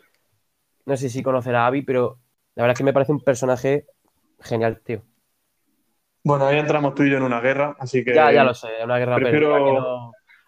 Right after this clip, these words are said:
Speaker 1: es una guerra
Speaker 2: <laughs>
Speaker 1: perdida que no vamos a llegar a ningún claro, ni tú ni yo. Cada uno tiene
Speaker 2: Sí.
Speaker 1: su opinión. Pero a mí me, de hecho, estoy rejugándolo otra vez, The Last of Us parte dos,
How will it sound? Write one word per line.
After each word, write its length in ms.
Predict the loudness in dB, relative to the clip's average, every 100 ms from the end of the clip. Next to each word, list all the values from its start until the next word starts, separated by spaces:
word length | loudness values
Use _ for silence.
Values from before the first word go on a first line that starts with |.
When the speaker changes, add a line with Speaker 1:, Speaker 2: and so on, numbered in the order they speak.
| -2
Speaker 1:
es 80 | 2
una 120 | 4
guerra 200 | 6 4
Speaker 2:
<laughs> 0 |
Speaker 1:
perdida 400 | 4 4 4 4
que 120 | 4
no 200 | 4 4
vamos 200 | 4 4
a 80 | 4
llegar 240 | 4 2
a 40 | 0
ningún 500 | -2 -4 -4 -6 -4
claro, 280 | -2 0 -2
ni 120 | -4
tú 160 | -4
ni 140 | -4 -4
yo. 180 | -4 -6 _ _ _
Cada 160 | -2 0
uno 140 | 0
tiene 200 | 0 0
Speaker 2:
Sí. 80 | 2
Speaker 1:
su 80 | 2
opinión. 440 | 0 -6 -18 -20 -20 _ _ _ _ _ _ _
Pero 280 | 0 4 4
a 60 | 4
mí 100 | 2
me, 240 | 2 0 -8 -8
de 100 | -8
hecho, 140 | -6
estoy 180 | -8 -8
rejugándolo 540 | -8 -6 -6 -6 -6
otra 220 | -6 -4
vez, 120 | -4 -4
The 60 |
Last 160 | -6 -10
of 100 | -14
Us 80 | -14
parte 260 | -14 -10
dos, 200 | -8 -10